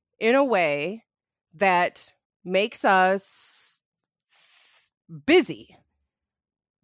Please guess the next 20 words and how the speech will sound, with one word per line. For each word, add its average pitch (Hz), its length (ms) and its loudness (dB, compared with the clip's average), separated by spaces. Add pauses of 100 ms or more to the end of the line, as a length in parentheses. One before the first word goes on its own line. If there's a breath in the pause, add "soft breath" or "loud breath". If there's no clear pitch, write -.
(140)
busy, 302 280 4
busy, 262 380 -2
worry, 226 400 0
worry, 160 580 -2 (180)
you 185 120 -2
know, 170 160 4
about 185 320 4
everything, 185 680 -4
so 208 240 0
that 202 220 2
we 233 120 -2
can 269 200 -4
just 202 200 -4
stay 185 280 -2
in 247 80 0
our 311 100 2
houses 208 380 -2
and 202 120 -6
stay 175 220 -2
worried, 135 420 -8